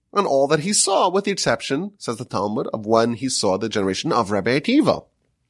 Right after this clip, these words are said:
Once he arrived at the generation of Rabbi Akiva, Samach b'toraso v'nesatzev b'misaso. He was happy, he was gladdened in the Torah of Rabbi Akiva,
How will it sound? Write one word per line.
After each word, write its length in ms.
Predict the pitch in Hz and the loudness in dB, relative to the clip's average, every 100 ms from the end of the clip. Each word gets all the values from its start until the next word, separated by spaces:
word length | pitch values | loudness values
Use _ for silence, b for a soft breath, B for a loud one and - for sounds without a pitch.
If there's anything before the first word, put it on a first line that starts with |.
| _ _ _ B B B - 160 214 254 226 208 - 185 160 147 220 185 175 196 180 160 139 120 123 B | _ _ _ B B B -2 2 2 2 2 0 0 2 2 2 2 4 4 2 2 0 0 2 0 B
Once 360 | 117 151 240 - | -4 0 2 0
he 120 | 202 | 2
arrived 400 | 160 131 139 139 | 2 4 2 2
at 140 | - 107 | -2 -4
the 60 | |
generation 360 | 101 110 127 127 | -2 -2 0 0
of 80 | 104 | 0
Rabbi 200 | 101 98 | 0 -2
Akiva, 460 | - 92 101 185 - _ _ _ _ _ _ - | -6 -2 0 0 -4 _ _ _ _ _ _ -8
Samach 760 | - - 185 - 113 98 - - | -2 2 2 4 2 2 -2 -12
b'toraso 880 | 107 - 131 143 196 - 113 127 165 _ _ _ _ _ - | -10 -2 0 2 2 2 0 0 -4 _ _ _ _ _ -4
v'nesatzev 1040 | 120 127 139 - 180 208 - 123 117 - - | 2 4 4 4 2 4 4 4 4 0 -4
b'misaso. 640 | 101 104 - 82 - 82 B B | -2 -2 -2 -4 -6 -8 B B
He 140 | 226 | -2
was 220 | 247 180 120 | 2 2 2
happy, 420 | 180 233 247 151 | 2 2 2 0
he 100 | 196 | 2
was 200 | 190 143 | 0 0
gladdened 680 | 139 170 202 214 196 135 - B | 2 2 4 2 2 0 -4 B
in 180 | - 233 | 0 2
the 120 | 170 | 2
Torah 460 | 139 - 269 392 311 | 0 0 0 2 2
of 80 | 180 | 2
Rabbi 220 | 165 147 | 2 2
Akiva, 600 | 139 135 139 135 151 208 | 0 0 -2 -2 -4 -6